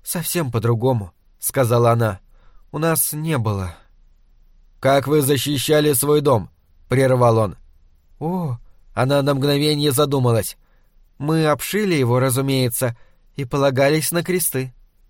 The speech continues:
«Это не всегда действует», — спокойно сказал он, некоторое время понаблюдав за её лицом. Это озадачило её. «Не действует?» «Отчего же иудею бояться креста?» —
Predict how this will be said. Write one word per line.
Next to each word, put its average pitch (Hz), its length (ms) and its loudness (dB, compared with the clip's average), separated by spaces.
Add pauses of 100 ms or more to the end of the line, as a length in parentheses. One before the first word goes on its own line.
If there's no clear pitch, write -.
(440)
«Это 147 400 2
не 147 180 0
всегда 131 480 2
действует», — 98 680 -6 (240)
спокойно 135 580 0
сказал 120 400 2
он, 156 220 0 (260)
некоторое 139 520 2
время 151 380 0
понаблюдав 143 680 2
за 131 120 0
её 143 180 2
лицом. 127 500 0 (340)
Это 127 300 2
озадачило 135 540 2
её. 98 340 -4 (680)
«Не 147 220 0
действует?» 160 640 -4 (580)
«Отчего 165 580 2
же 143 140 -2
иудею 151 600 2
бояться 151 540 4
креста?» — 131 540 0